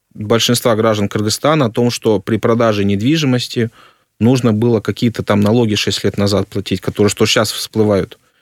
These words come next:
Никто абсолютно не знал. Щас в госрегистре люди убиваются просто-напросто путем получения вот этих вот справок, возмущаются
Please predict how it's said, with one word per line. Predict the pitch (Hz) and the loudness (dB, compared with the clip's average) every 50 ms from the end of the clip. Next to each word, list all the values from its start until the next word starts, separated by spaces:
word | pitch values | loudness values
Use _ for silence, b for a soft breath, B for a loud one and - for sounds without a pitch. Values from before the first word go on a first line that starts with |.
| _ _ _ _ | _ _ _ _
Никто | 107 113 - - 202 | -2 0 2 2 2
абсолютно | 170 131 - - 110 101 104 | 2 2 2 0 0 2 2
не | 104 110 | 0 0
знал. | 117 113 98 | 0 0 0
Щас | - - 101 | 0 -2 -4
в | 98 | -2
госрегистре | 113 127 127 - - 127 139 160 - - 101 | -2 -2 -2 -2 -2 -2 -2 -2 -2 0 0
люди | 107 127 139 123 113 | 0 2 2 2 2
убиваются | 107 107 123 135 151 151 123 90 - - | 2 2 2 2 2 2 0 -2 -4 -10
просто-напросто | - - 104 - - 101 101 98 - 95 98 - - - 95 90 87 92 - B B B B B B B B B _ | -10 -10 -10 -8 -4 -2 -2 -2 -2 -4 -6 -4 -2 0 0 2 2 0 -2 B B B B B B B B B _
путем | 107 101 - 117 107 | -2 0 2 0 2
получения | 107 107 107 110 - - 110 104 101 | 2 2 0 0 0 0 0 0 0
вот | 101 - | 0 0
этих | 104 98 - - - | -2 -4 -4 -4 -4
вот | 113 104 | -4 -4
справок, | - - - 135 147 147 117 - - | -2 -2 0 0 0 0 0 -2 -2
возмущаются | 107 107 104 110 113 110 - - 139 156 156 143 123 - - - 107 113 | -2 0 2 2 0 0 0 0 0 0 0 0 -2 -4 -8 -10 -12 -14